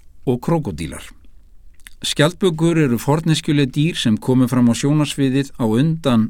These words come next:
risaeðlunum. Þær hafa harða skel til verndar líkamanum og geta dregið höfuð og útlimi inn í skelina ef hætta steðjar að.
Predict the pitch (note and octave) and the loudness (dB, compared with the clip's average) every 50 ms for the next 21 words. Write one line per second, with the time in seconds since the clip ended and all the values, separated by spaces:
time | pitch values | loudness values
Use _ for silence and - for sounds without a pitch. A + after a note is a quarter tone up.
0 | - - B2+ B2+ C3 B2 - A#2+ G2 F#2 F2 D#2+ D#2+ D2 C#2+ - - - - - | -2 -2 0 0 0 0 0 0 0 0 0 -2 -4 -6 -8 -10 -14 -18 -20 -20
1 | - - - - - - - - - - - - - G2+ G#2 G#2 G2 G2 F#2 F#2+ | -20 -20 -20 -20 -20 -20 -20 -20 -20 -20 -12 -6 -2 0 0 0 0 0 -2 -2
2 | F2 G#2 B2+ C#3 D3+ D3 D3+ C#3+ - - - C3+ C#3+ D#3+ G2 - A#2 A2+ G#2 A#2+ | 0 0 0 0 2 0 0 -2 -2 -2 0 0 0 0 -2 -2 -2 0 2 2
3 | B2 C#3+ C#3 - C#3 A#2 G#2+ A2+ A2+ - D3+ C#3+ D3 C#3+ C#3+ C#3+ D#3+ E3 D#3+ - | 2 0 0 0 0 0 0 0 0 0 0 2 4 4 4 4 2 0 -2 -8
4 | - - - - - - G#2 G#2 A#2 G#2+ - A2 F2+ E2 A#2+ B2 C#3 D3+ D#3 C#3 | -12 -14 -16 -12 -8 -6 -4 -2 -2 0 0 -2 -2 0 0 2 2 2 2 2
5 | B2+ A2+ A2 A2+ B2 D3 D#3+ D3+ E3+ D#3+ B2 G2+ G2+ G#2+ C3+ D#3+ - D3 C#3 C#3 | 2 0 0 0 0 0 0 -2 -4 -4 -4 -2 -2 -2 -2 -2 0 0 2 2
6 | C3 A2+ G#2+ A#2+ C#3 E3 C#3+ A#2 G2 - - - A#2 C3 C#3 C#3+ C#3 C#3+ - - | 2 2 2 2 2 2 2 0 0 -2 -2 0 0 2 2 2 2 0 0 0
7 | - A#2+ G#2 G2+ A#2+ C#3 C#3 - - A#2+ - - B2 A2+ G2+ G#2 A2+ B2+ A#2 E2+ | -2 -4 -2 0 0 -2 -2 -2 -4 -6 -4 -2 -2 0 0 0 0 -2 -2 -4
8 | - | -6